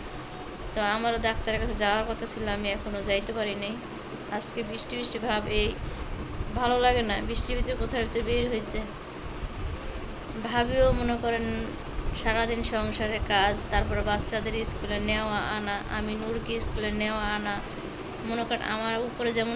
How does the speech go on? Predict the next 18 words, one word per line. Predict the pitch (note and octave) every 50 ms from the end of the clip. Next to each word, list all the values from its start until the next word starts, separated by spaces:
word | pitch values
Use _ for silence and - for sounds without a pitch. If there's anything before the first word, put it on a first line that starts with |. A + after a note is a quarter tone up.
| A#3
প্রেশার | - A3+ A3+ A3+ - B3 A#3+
ভাবির | A3+ A3 G3+ G#3+ A3 A3 A3
উপরে | - - G#3+ G#3+ G#3
প্রেশার। | G#3 G3+ G3+ - - - - - - - - - - - - - - - - -
তো | A3+ A3+ A3 G#3+ -
খালা | - A#3+ A3 A3+ A3+ A#3 A#3 A3+ A3 G#3+
আর | G#3+ G#3+ G#3
ফুপি | - B3 A3 G#3+ G#3+ A3+ A3 G#3+
আছে | G#3+ - A3
দেখে | G#3+ A3+ A3 - B3+ A3+ G#3+ G#3+
অনেকটা | G#3+ G#3+ G#3 - - A3+ A3+ -
হেল্প | A#3 G#3+ G#3+ A3 A3 - -
হয়। | A3+ G#3 G#3+ A3+ A3+ - - - - - - - - - - _ - - - - B3+
এদিক | A#3 A3+ A3+ G#3+ G3+
দিয়ে | - A3+ G#3+
আব্বারে | G#3 G3+ G#3+ G#3+ G#3+ G#3+ G#3+ -
খাওয়াইতেছে, | G#3+ G3+ G3+ G3+ G#3 - - G#3+ G#3 - - G3+ G#3 A3+ - - - - - - - - - - - - - - - - - - - - - - - - - - - - - - E3 - - - - - - - - - - - B2 A#2+ - D#4+ D#4+ - - - - - - - - - - - - - - - - - - - - G3 - - - - - - G3 G3 G3 - - - - - - - - - - - G#3 G3 F#3+
যে | G3+